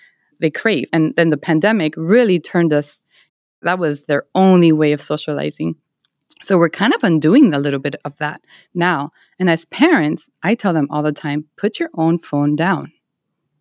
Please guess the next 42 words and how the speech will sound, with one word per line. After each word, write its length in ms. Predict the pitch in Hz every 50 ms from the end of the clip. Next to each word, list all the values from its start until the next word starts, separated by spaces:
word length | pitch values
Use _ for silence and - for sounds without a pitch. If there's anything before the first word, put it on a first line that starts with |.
| _ _ _ _ _ _ _ _ _ _
We 300 | - 165 156 160 170 170
gotta 260 | 156 175 170 170 190
model 460 | 196 190 175 156 147 143 143 147 147 139
these 220 | 135 131 131 -
behaviors 580 | _ 143 143 139 - 139 139 143 143 139 - -
for 220 | - 143 147 151
them. 260 | - 156 156 - - _ _ - - _ _ _
We 100 | - 160
gotta 180 | 170 170 170 180
teach 580 | - - - - 170 170 160 156 - - - - _ _ _ _
our 140 | - 160 160
kids 460 | 156 - - 160 151 151 147 - - _ _ _ _ _
the 100 | - 180
world 260 | 175 170 165 165 165
is 120 | 202 208 -
scary 540 | - - - 156 151 151 165 190 226 269 -
and 140 | - 170 170
it 100 | 156 143
is 140 | 156 156 151
literally 400 | 156 165 170 180 185 190 196 180
in 100 | 175 165
their 120 | 151 147
hands 300 | 143 - 139 147 156 - -
right 140 | 147 147 147
now. 220 | 160 143 151 170 - _ _ _ _ _ _ _
So 120 | _ 170
if 60 | 170 165
we 180 | 165 175 175
don't 220 | 175 175 175 180 -
teach 360 | - - 226 233 - - -
them, 240 | 156 151 147 151 156
they're 140 | 165 170
gonna 200 | 170 214 247 285
learn, 320 | 254 202 170 170 175 175 160
they're 100 | 151 160
gonna 100 | 160 151
be 80 | 147
curious. 440 | 139 - - 214 170 - - 151 -
They 120 | - 165 160
have 120 | 160 -
curious 380 | - - 175 170 202 233 - -
minds. 380 | 160 151 151 170 180 - _